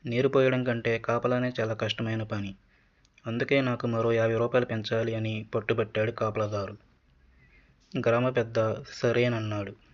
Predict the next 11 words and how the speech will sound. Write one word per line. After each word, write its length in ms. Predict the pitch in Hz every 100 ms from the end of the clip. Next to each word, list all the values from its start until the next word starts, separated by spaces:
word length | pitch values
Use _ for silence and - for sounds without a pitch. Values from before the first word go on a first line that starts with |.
| - - 170
ఓసారి 580 | 117 107 120 120 123 120 - -
తన 200 | - 120
తోటను 400 | 113 120 127 131
చూడ్డానికి 640 | 123 123 120 120 113 - 107 110 _ _ _ _ _
గ్రామ 320 | 120 120 123 127
పెద్ద 260 | 117 110 117
తన 180 | 117 110
బంధువుతో 540 | 107 107 110 117 117 113
కలిసి 440 | 113 107 - 107 - - _ _ _ _ - _ _ -
బయలుదేరాడు. 840 | 139 117 117 120 113 107 104 98 98 - - _ _ _ _ -
మధ్యలో 560 | 117 110 107 123 123